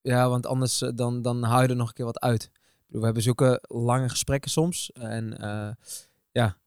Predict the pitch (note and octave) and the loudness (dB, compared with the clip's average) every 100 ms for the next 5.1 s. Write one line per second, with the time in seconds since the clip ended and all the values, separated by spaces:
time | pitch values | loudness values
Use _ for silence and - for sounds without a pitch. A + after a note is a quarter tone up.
0 | _ _ - B2 B2 B2 - B2+ B2+ - | _ _ -2 2 4 4 2 4 4 2
1 | - - C3+ C#3 B2+ C3 A2 A#2+ C#3+ B2 | -4 2 2 4 4 4 2 6 8 6
2 | - C3 F#3+ - A#2+ A2+ A2 A#2+ A#2 A#2 | 0 -4 -4 -4 -2 0 -2 -4 -4 -4
3 | B2+ B2+ - - B2 B2 C3 A#2 A#2+ A#2+ | -2 -2 -2 -2 2 2 2 0 2 4
4 | C3+ B2 - _ _ _ - - D3 C#3 | 4 2 -2 _ _ _ -12 0 0 0